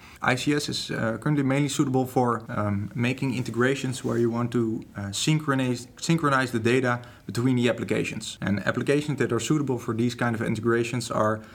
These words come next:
uh, H R applications, uh, C R M, sales, uh, or marketing application.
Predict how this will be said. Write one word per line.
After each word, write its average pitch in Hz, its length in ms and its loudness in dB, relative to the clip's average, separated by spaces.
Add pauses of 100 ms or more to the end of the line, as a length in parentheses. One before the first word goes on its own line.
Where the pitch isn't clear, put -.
(200)
uh, 104 220 -4
H 117 220 0
R 127 200 4
applications, 113 800 -2
uh, 101 200 -4
C 143 240 0
R 123 140 4
M, 117 180 0
sales, 117 600 0 (360)
uh, 98 160 -4
or - 120 -2
marketing 117 500 0
application. - 480 -14